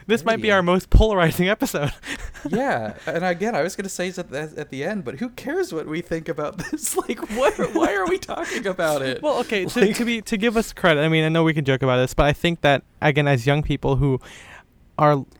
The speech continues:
Speaker 1: I mean, at least responsible for a couple of guys in the L A menswear world to kind of get into this whole thing, I think it's important to talk about this because
Speaker 2: Mm-hmm.
Speaker 1: guys who come into this with that mentality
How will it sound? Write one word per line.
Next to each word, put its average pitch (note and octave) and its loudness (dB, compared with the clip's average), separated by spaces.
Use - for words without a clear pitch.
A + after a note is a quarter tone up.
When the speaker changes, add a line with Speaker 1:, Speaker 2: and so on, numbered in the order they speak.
Speaker 1:
I C#3+ -6
mean, C3+ 0
at C#3+ 0
least D3+ 0
responsible C#3+ 0
for C3+ 2
a B2+ 0
couple - 0
of A#2+ 0
guys B2 2
in B2+ -4
the B2 -4
L A#2+ 0
A A#2+ -2
menswear B2 -2
world A#2+ 0
to - -10
kind C3 0
of A#2 -4
get A#2+ 0
into B2 -2
this B2 -2
whole A#2 -2
thing, B2 -2
I D#3 6
think G#3 2
it's C4 2
important D#3 4
to - -16
talk C#3 2
about A#2 2
this A#2+ -2
because C3 -4
Speaker 2:
Mm-hmm. C3 -8
Speaker 1:
guys E3 6
who E3+ 8
come D3+ 0
into C#3+ -2
this B2 -2
with C#3 4
that B2+ 4
mentality A#2+ -2